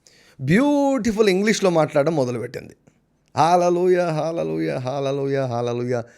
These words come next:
దేవుడు ఆ గిఫ్ట్ ఇచ్చాడు ఆ బిడ్డకు, ఆ పాపకు ఆ గిఫ్ట్ ఇచ్చేశాడు. Gift of diverse kinds of tongues. ఇది especially అన్యుల కొరకు, అన్యుల కొరకు, అన్యుల కొరకు.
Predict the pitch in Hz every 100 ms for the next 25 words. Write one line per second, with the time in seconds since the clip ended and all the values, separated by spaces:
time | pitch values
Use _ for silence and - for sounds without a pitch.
0 | - - 247 285 226 180 - 240 165 131
1 | 123 135 139 139 - _ _ _ _ _
2 | _ _ _ _ _ 120 123 139 131 160
3 | 151 202 226 277 269 240 - - _ _
4 | _ _ _ _ _ 123 165 160 - 170
5 | 220 - _ _ _ - 117 127 151 147
6 | 156 - - - 127 135 135 - _ _
7 | - 123 123 123 - _ _ _ _ _
8 | - - - - - - _ _ _ _
9 | - 143 151 156 135 - 160 156 143 160
10 | - 120 127 123 117 117 107 107 - 110
11 | - - _ _ _ _ _ _ _ _
12 | _ _ _ _ _ - 135 135 123 123
13 | 117 110 - - - _ _ _ _ _
14 | _ _ _ _ _ - 131 113 110 113
15 | -